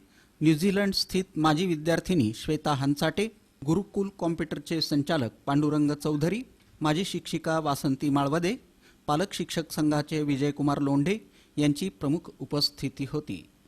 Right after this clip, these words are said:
मान्यवरांच्या हस्ते सरस्वती आणि नटराजाच्या मूर्तीचं पूजन करून दीपप्रज्वलनानं कार्यक्रमाची सुरुवात करण्यात आली.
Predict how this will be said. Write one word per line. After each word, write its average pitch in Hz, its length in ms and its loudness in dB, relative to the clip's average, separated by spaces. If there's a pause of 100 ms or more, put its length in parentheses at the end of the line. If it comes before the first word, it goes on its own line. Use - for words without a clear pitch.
(140)
मान्यवरांच्या 196 560 2
हस्ते 190 380 -2
सरस्वती 185 680 -4
आणि 180 180 -2
नटराजाच्या 170 640 -2
मूर्तीचं 160 500 -2
पूजन 156 400 0
करून 160 320 0 (300)
दीपप्रज्वलनानं 151 1040 0 (440)
कार्यक्रमाची 151 680 0
सुरुवात 127 360 -2 (100)
करण्यात 113 300 -4
आली. 104 240 -8